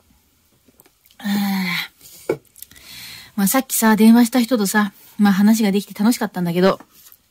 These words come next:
相手はさ、まあ、私のことをさ、真剣に考えてくれてるからこそさ、わざわざ電話で長時間喋ったんだってことで言われちゃってさ、ちょっとプレッシャー感じてるよね。まあ、あの、そんなすぐじゃないっていう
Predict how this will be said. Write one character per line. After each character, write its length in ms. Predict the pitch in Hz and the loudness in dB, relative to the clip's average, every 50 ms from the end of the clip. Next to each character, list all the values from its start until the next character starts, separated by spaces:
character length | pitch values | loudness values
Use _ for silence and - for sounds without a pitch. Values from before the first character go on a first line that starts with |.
| - - - | -20 -6 0
相 180 | 208 214 226 | 2 4 4
手 120 | 214 269 254 | 4 4 2
は 100 | 226 190 | 2 2
さ、 240 | - 156 160 165 - - - - - - - - - - - - | 0 -2 -4 -6 -8 -14 -20 -20 -20 -20 -20 -20 -20 -20 -20 -10
ま 120 | - 214 202 | -4 -2 -2
あ、 20 | |
私 640 | 202 196 240 247 233 247 247 247 254 247 247 240 233 | 0 0 0 -2 -2 0 0 0 2 2 4 4 4
の 100 | 233 240 | 4 2
こ 120 | 240 240 | 2 0
と 100 | 240 226 | 0 0
を 60 | 202 | 0
さ、 280 | 190 190 180 147 175 - _ _ _ _ _ _ - - | 0 -2 -2 -4 -4 -8 _ _ _ _ _ _ -16 -14
真 220 | 185 - 226 233 | -4 0 0 2
剣 140 | 226 254 247 | 4 6 4
に 80 | 240 226 | 4 6
考 200 | 247 247 247 247 | 6 6 6 6
え 60 | 240 | 4
て 100 | 196 208 | 2 0
く 320 | 190 - 208 190 - - | -4 -4 -4 -6 -2 2
れ 120 | 220 214 208 | 2 2 4
て 80 | 233 | 4
る 80 | 233 233 | 2 2
か 100 | - 202 | 2 0
ら 80 | 175 170 | -2 0
こ 120 | - 196 | -2 -2
そ 120 | - 196 | -2 -2
さ、 220 | 175 - 170 160 - - - - - - - | -2 -2 -2 -4 -6 -10 -14 -16 -16 -6 0
わ 100 | - 202 | 2 2
ざ 120 | 190 202 190 | 4 4 4
わ 60 | 185 | 4
ざ 120 | 175 175 | 4 2
電 180 | 147 175 190 185 | 4 4 4 6
話 80 | 190 | 6
で 120 | 190 196 190 | 6 4 4
長 180 | - 202 202 | 4 2 2
時 80 | 190 202 | 2 0
間 140 | - 180 175 | 0 -2 -2
喋 260 | - - 170 180 180 | -2 -2 -2 -2 -2
っ 20 | |
た 100 | - 190 | -2 -2
ん 60 | 170 156 | -2 -2
だ 80 | 147 | -4
っ 40 | 156 | -6
て 120 | - 160 | -6 -6
こ 80 | - 160 | -4 -2
と 80 | 160 175 | 0 0
で 220 | 160 156 151 151 | 2 2 2 2
言 100 | 160 180 | 4 4
わ 60 | 190 | 4
れ 80 | 190 185 | 4 4
ち 60 | - | 2
ゃ 20 | |
っ 40 | 185 | -2
て 140 | - - 185 | -4 -4 -4
さ、 220 | - 185 - - - - - - - - - - - - - - - - - - - - - - | -2 -2 -4 -4 -8 -16 -20 -18 -16 -12 -12 -10 -10 -10 -8 -8 -8 -8 -8 -10 -12 -14 -10 -8
ち 80 | - | -8
ょ 0 | |
っ 20 | - | -8
と 80 | - | -4
プ 120 | - - 214 | 0 2 4
レ 40 | |
ッ 40 | 214 | 4
シ 120 | - - 226 | 4 4 4
ャ 40 | |
ー 20 | 214 | 4
感 160 | - 208 196 | 4 4 4
じ 60 | 185 | 4
て 100 | - 214 | 4 2
る 60 | 185 | 2
よ 100 | 196 160 | 2 2
ね。 180 | 135 139 160 - - - - - - - - - - - - _ - - _ | 0 -2 -4 -6 -10 -12 -12 -16 -20 -20 -20 -20 -20 -20 -20 _ -20 -8 _
ま 160 | - 208 196 | 2 2 4
あ、 0 | 190 | 4
あ 40 | 190 | 4
の、 240 | 185 190 190 185 - _ - _ _ _ - - - - _ _ _ _ _ _ | 4 2 2 0 -4 _ -20 _ _ _ -20 -20 -20 -20 _ _ _ _ _ _
そ 180 | - - 254 | 0 4 6
ん 80 | 240 247 | 8 8
な 240 | 240 240 233 202 - _ _ _ _ _ - | 8 6 4 0 -4 _ _ _ _ _ -6
す 140 | - - | 0 2
ぐ 100 | 277 247 | 4 4
じ 60 | 214 196 | 6 6
ゃ 60 | 185 | 4
な 100 | 190 190 | 4 4
い 40 | 185 | 2
っ 40 | |
て 160 | 170 - 170 165 | 2 0 0 2
い 200 | 170 170 170 170 | 2 2 2 2
う 160 | 170 190 | 0 -4